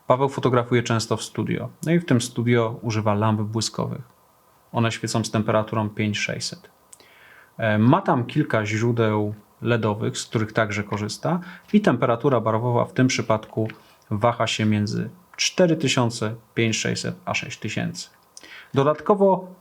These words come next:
Paweł chciałby cieszyć się kolorami Fujifilm, móc sobie zmienić czasami symulację, a dodatkowo bardzo lubi on fotografować w czerni i bieli. Zastanówmy się, jakie wymagania funkcjonalne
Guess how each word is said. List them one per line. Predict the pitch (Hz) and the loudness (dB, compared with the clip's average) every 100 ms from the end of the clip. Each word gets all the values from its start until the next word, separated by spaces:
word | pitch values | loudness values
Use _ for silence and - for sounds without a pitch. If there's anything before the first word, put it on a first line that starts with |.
| _ _ _ _ | _ _ _ _
Paweł | 147 156 135 | 4 4 0
chciałby | - 143 139 127 | 2 2 2 0
cieszyć | 131 131 127 | 0 0 0
się | - 120 117 117 - _ | 0 2 2 0 -8 _
kolorami | - 131 123 123 127 120 110 110 - _ | 0 2 4 4 2 2 2 0 -8 _
Fujifilm, | - 123 107 - 110 - - _ | 0 2 0 -2 -8 -8 -16 _
móc | 147 175 175 | 4 4 4
sobie | - 123 113 | 0 2 2
zmienić | 107 123 123 110 - | 2 2 2 0 0
czasami | 107 117 110 104 - | -2 0 2 0 -2
symulację, | - 110 117 160 - 185 - | 0 2 2 0 0 -4 2
a | 156 | 2
dodatkowo | 202 190 151 - 113 117 160 - - - | 4 4 2 2 0 2 -2 -6 -8 0
bardzo | 107 107 123 117 | 2 2 2 2
lubi | 107 113 | 2 0
on | 107 | -2
fotografować | - 110 110 - 107 104 - | -4 -6 -6 -6 -4 -4 -6
w | - | -10
czerni | - 110 117 110 | -4 -2 0 -2
i | |
bieli. | 107 113 - - _ _ _ _ _ _ - - | -2 -4 -6 -12 _ _ _ _ _ _ -16 -2
Zastanówmy | 120 - 165 277 240 147 | 0 2 2 4 4 4
się, | - 113 - - - - - | 2 -2 -4 -12 -20 -8 2
jakie | 123 170 156 | 2 4 2
wymagania | 120 117 110 110 107 | 4 2 4 2 0
funkcjonalne | 104 110 104 - 107 113 110 110 | -2 -4 -2 -2 0 0 0 -2